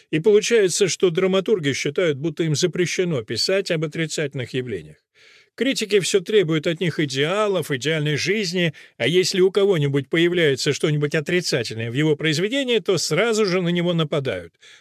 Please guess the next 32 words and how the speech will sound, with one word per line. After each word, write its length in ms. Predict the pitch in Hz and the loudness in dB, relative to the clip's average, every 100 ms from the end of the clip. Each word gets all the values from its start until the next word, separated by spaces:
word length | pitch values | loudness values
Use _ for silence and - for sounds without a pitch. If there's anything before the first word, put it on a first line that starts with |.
| _ | _
А 160 | - 170 | -2 0
у 40 | |
нас 260 | 214 240 - | 2 0 0
есть 400 | 220 233 151 - | 0 0 0 -2
плохие 380 | 151 156 185 165 | -2 -2 0 -2
и 20 | |
скверные 560 | - 165 151 123 135 139 | -2 -2 -2 -2 -4 -2
люди. 320 | 117 90 82 _ - _ | -4 -8 -18 _ -20 _
У 140 | - 135 | -6 -2
нас 340 | 175 196 - | 2 2 0
есть 440 | 170 196 214 185 196 | -2 0 2 0 0
ещё 300 | 180 - 165 | 0 2 2
немало 420 | 175 190 170 165 | 0 0 0 0
фальшивых 640 | - 175 - 208 156 139 | 0 -2 0 2 2 2
людей, 420 | 156 151 170 180 | -2 -2 0 0
немало 380 | 185 147 165 170 | 0 0 0 0
плохих 520 | 156 170 151 156 151 165 | 0 0 0 -2 -4 -2
людей, 420 | 160 165 165 156 - - | -2 -2 -2 -4 -12 -12
и 80 | - | -4
с 100 | 156 | -2
ними 200 | 185 190 | 0 0
надо 280 | 196 196 196 | 0 0 0
бороться, 680 | 190 196 160 147 - 147 143 - _ | 0 0 0 -2 -2 -2 -2 -8 _
и 100 | 175 | 0
не 140 | 214 180 | 2 2
показывать 680 | 208 - 220 160 156 135 | 0 0 0 2 0 0
их, 140 | 143 117 | -2 -4
значит 400 | 165 202 208 175 | -2 0 0 0
совершать 480 | - 185 180 202 165 | 0 0 0 -2 -2
грех 420 | 139 170 190 - | 0 0 0 -4
против 380 | 165 160 156 - | -6 -4 -4 -4
правды. 400 | 120 92 80 | -6 -6 -12